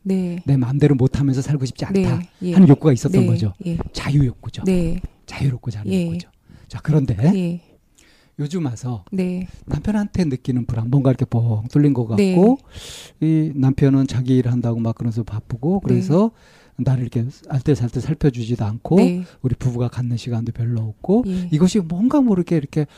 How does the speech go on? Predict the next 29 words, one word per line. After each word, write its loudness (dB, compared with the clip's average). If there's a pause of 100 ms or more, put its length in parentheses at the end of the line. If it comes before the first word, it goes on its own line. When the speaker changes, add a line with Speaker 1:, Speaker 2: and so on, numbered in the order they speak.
(160)
Speaker 2:
허전하고 -2
Speaker 1:
네. 2 (480)
Speaker 2:
뻥 -2
뚫린 -4
것 -6
같은 -6 (180)
Speaker 1:
예. -12 (280)
Speaker 2:
허무감, -4
뭐 -4
이런 0
걸 -2
느낀단 -4
말이에요. -4
Speaker 1:
네. -6
Speaker 2:
공허감 -6
Speaker 1:
예, -6
Speaker 2:
같은 -10
걸. -8
Speaker 1:
예. -12 (340)
Speaker 2:
그죠? -8 (100)
Speaker 1:
네. -4 (120)
Speaker 2:
이건 6
어떤 0
욕구죠? -4 (1040)
Speaker 1:
사랑받고 -4
싶은 -8
욕구 -8
아니에요? -10
Speaker 2:
그죠? 2